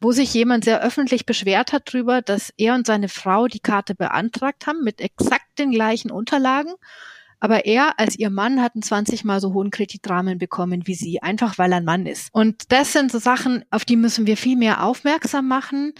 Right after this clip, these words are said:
Ich glaube, die fallen möglicherweise Entwicklern auch gar nicht so auf, wenn die eben rein männlich sind und sehr einheitlich sozialisiert sind. Ähm, das betrifft ja jetzt nicht nur Geschlecht, sondern noch viele andere Merkmale.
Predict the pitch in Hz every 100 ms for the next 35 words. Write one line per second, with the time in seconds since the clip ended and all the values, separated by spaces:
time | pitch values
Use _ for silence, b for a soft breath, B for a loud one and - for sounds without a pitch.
0 | B B B B - 226 247 240 240 233
1 | 214 - 208 208 269 302 311 - 220 277
2 | 277 240 214 208 226 220 208 262 - 269
3 | 226 202 - 202 226 214 - - - 302
4 | 277 - 214 202 190 208 202 190 B B
5 | B 208 196 233 233 226 240 240 220 220
6 | 220 196 196 - 214 - 196 254 254 254
7 | 214 202 214 - 220 202 196 180 254 -
8 | - 240 233 - B B B B 202 196
9 | 196 190 - 196 233 - 208 196 - 214
10 | 226 196 190 196 220 - 214 196 190 185
11 | - 202 95 226 233 214 202 208 214 208
12 | 208